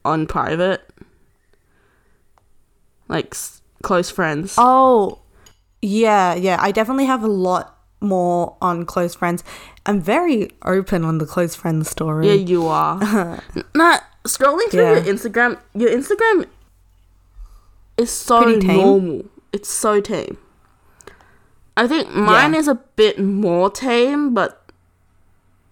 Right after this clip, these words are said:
Speaker 1: mine is literally just family photos and random photos.
Speaker 2: I used to have a lot more. Like, my old D P on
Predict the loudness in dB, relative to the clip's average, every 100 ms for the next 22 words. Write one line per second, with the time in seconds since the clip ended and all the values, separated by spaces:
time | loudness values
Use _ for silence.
0 | _ -2 0 2 0 0 0 0 2 0
1 | 0 -2 -4 -4 -4 -2 -2 -4 -4 -2
2 | -2 -2 -2 -2 -2 -4 -4 -6 -6 -6
3 | -8 -12 _ _ _ _ _ _ _ _
4 | _ -4 0 2 0 0 0 0 0 -2
5 | -2 0 0 0 0 2 2 0 -2 -2
6 | -2 -2 -2 0 -2 -4